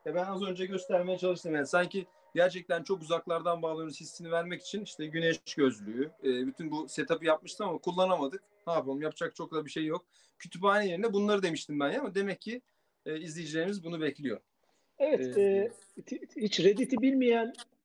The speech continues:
Speaker 2: izleyicilerimiz vardır. Amerika merkezli,
Speaker 1: Evet.
Speaker 2: e, alt topluluk ve konuları olan, bu konulardan, e, üzerine tartışmaların yapıldığı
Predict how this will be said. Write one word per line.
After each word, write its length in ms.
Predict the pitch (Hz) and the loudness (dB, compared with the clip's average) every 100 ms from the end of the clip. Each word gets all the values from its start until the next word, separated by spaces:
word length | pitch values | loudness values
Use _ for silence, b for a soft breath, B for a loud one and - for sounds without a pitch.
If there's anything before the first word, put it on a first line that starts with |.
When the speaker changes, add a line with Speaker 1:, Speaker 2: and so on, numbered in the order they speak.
| _ - | _ -6
Speaker 2:
izleyicilerimiz 720 | 202 170 220 165 214 233 185 | -4 0 -2 4 2 2 2
vardır. 300 | 190 170 - | 2 2 0
Amerika 360 | 196 214 214 214 | 0 2 2 0
merkezli, 640 | 196 185 - 269 160 196 - _ - - _ _ _ - | -2 -2 4 4 6 2 2 _ -20 -20 _ _ _ -6
Speaker 1:
Evet. 400 | 170 160 156 156 | 0 2 2 0
Speaker 2:
e, 20 | - | 2
alt 240 | 190 220 - | 4 4 6
topluluk 400 | 214 214 220 220 | 2 2 -2 2
ve 80 | |
konuları 480 | 202 202 202 208 202 | 0 0 0 4 4
olan, 360 | 202 160 160 - _ - - - _ - | 4 2 -2 -4 _ -20 -20 -20 _ -16
bu 100 | 185 | -14
konulardan, 800 | - 196 196 190 185 170 190 190 - | -6 -2 0 2 0 0 -2 -4 -8
e, 300 | 185 170 170 - | 0 2 2 -2
üzerine 440 | 180 151 180 190 180 | -4 2 4 2 2
tartışmaların 680 | 180 175 - 190 185 190 | 4 4 0 0 4 4
yapıldığı 640 | 190 180 160 139 165 233 | 4 4 0 2 2 2